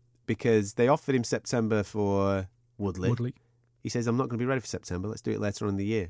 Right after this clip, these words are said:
Speaker 1: Woodley's fucking obviously do-, being what Woodley's doing. The U F C rightfully is saying, "Well, hang on a minute. No.
Speaker 2: Yeah.
Speaker 1: We wanna make this fight for this particular card. You're the fucking interim champ. He's the champ. Let's do it."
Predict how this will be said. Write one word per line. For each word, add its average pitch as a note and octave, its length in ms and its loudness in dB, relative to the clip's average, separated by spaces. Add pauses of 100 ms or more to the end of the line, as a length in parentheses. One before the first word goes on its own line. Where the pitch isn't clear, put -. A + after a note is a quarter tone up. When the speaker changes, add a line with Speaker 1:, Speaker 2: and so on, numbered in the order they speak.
Speaker 1:
Woodley's G#2+ 680 -4
fucking F#2+ 400 -6
obviously E2+ 280 -6
do-, E2 160 -8
being E2+ 220 -6
what E2 140 -6
Woodley's F2 320 -6
doing. F2 320 -4
The B2+ 100 -6
U D#3 80 4
F B2 80 2
C B2+ 160 -2
rightfully G2+ 460 4
is E2+ 80 -4
saying, F#2 160 0
"Well, A#2+ 100 0
hang D3 140 0
on D#2+ 60 -6
a - 20 -8
minute. A2+ 300 -4
No. F#3+ 280 -2 (440)
Speaker 2:
Yeah. B2+ 160 -4 (840)
Speaker 1:
We D#3 200 4
wanna D3+ 160 8
make G#2+ 120 6
this F#2+ 120 -6
fight F#2+ 360 0
for A#2+ 220 2
this G#2+ 160 0
particular G2+ 360 -6
card. G2 380 -2
You're C3+ 140 -2
the B2+ 80 -2
fucking A#2 260 -2
interim G2+ 280 0
champ. G2+ 260 -2
He's A2 160 -6
the F#2+ 60 -16
champ. A#2 260 -2
Let's B2 140 -10
do F#3+ 120 0
it." C3 140 -2